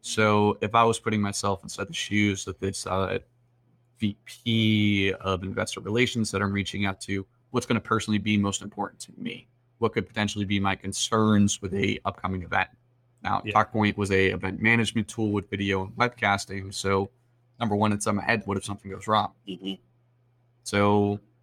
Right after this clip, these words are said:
Speaker 1: question I would ask inside some of my calls would be, "Well, what's the process if something does go wrong inside the current situation that you're using?" Get somebody to think about a slightly different perspective.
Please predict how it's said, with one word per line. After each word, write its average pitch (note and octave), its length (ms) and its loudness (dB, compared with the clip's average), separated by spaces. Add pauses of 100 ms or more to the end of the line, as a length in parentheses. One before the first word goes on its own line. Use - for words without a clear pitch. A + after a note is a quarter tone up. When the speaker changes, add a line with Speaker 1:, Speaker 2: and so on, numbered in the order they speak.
(140)
Speaker 1:
question G2+ 380 2
I G2+ 80 4
would G2 100 2
ask G2+ 260 4
inside G#2 280 -6
some G#2 160 -2
of G2 60 0
my F#2+ 120 0
calls A#2+ 300 0
would - 80 -20
be, G#2 140 0
"Well, G#2 280 -2 (160)
what's G#2+ 220 0
the G2+ 60 -10
process G#2 420 0
if F2+ 80 -14
something G#2 280 -8
does G#2+ 220 2
go F#2 140 -2
wrong F#2 260 0
inside F#2+ 260 -4
the - 60 -10
current G2 240 -2
situation - 480 -8
that - 160 -16
you're - 100 -6
using?" - 260 -12 (1160)
Get - 80 -16
somebody G2 300 4
to - 80 -18
think G#2 180 0
about F#2+ 200 2
a - 20 -16
slightly G2 320 -2
different G2 300 -10
perspective. A#2 720 4